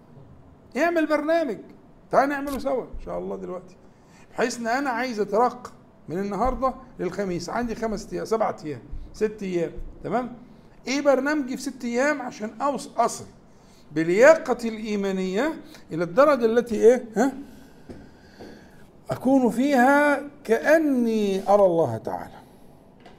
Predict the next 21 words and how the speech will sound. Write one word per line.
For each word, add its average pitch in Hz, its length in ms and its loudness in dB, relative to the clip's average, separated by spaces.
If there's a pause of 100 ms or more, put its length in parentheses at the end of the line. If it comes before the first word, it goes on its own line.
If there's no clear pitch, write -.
(1700)
دي 226 120 -2
أعلى 226 200 2
درجة. 151 320 0 (1120)
ده 208 80 4
الترقي، 214 580 0
ده، 226 320 0
ده 208 320 -2
غاية، 233 400 0 (200)
غا-، 226 180 -2
مرتقى، 202 1000 0 (1400)
غاية 226 380 4
المرتقى. 170 640 -4 (800)
أن 160 140 -8
تعبد 214 340 0
الله 180 300 0
كأنك - 640 -10
تراه، 151 180 -12 (960)
أن 147 120 -6
تقرأ 208 320 0
القرآن 165 400 -4
كأنك - 560 -10